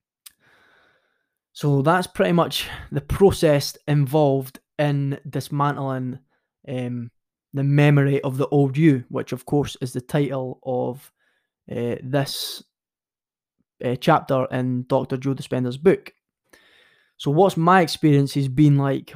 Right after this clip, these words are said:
over the last week, um, incorporating this section of the meditation into my daily practices? Well, overall, it's been a positive experience. Um,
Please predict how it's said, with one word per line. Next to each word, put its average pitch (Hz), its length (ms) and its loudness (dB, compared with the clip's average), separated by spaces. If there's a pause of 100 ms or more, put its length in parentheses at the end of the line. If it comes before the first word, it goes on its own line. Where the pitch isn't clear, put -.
(100)
over 143 160 -4
the 139 100 -2
last 139 320 -4
week, - 600 -10
um, 120 360 -10
incorporating 131 920 -4
this 135 500 -6 (160)
section 131 680 -6
of 131 160 -2
the 131 80 -4
meditation 131 800 -2
into 139 260 -2
my 123 260 0
daily 127 280 2
practices? 139 720 -2 (800)
Well, 143 340 2
overall, 185 500 6 (1200)
it's 123 140 -10
been 143 320 -2
a 147 60 -10
positive 143 460 -4
experience. 147 760 -6 (640)
Um, 131 560 -2